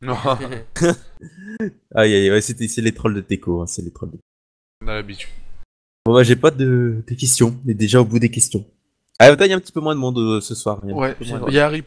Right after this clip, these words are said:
Speaker 1: il y a Harry Potter à la télé, euh, écoutez, il faut apprendre à faire des sorts pour, euh,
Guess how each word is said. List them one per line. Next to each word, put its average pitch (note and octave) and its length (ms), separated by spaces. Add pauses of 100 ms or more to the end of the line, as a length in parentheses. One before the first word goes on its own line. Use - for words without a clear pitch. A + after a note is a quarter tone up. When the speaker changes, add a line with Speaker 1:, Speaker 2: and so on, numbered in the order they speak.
Speaker 1:
il D3 100
y C#3 100
a C#3 40
Harry D#3+ 160
Potter E3+ 420
à D3+ 60
la C3+ 120
télé, E3+ 720
euh, A2 320
écoutez, B2 380
il D#3+ 60
faut C#3+ 160
apprendre C#3+ 400
à - 20
faire B2 220
des B2 100
sorts - 320
pour, A#2 300
euh, A2 240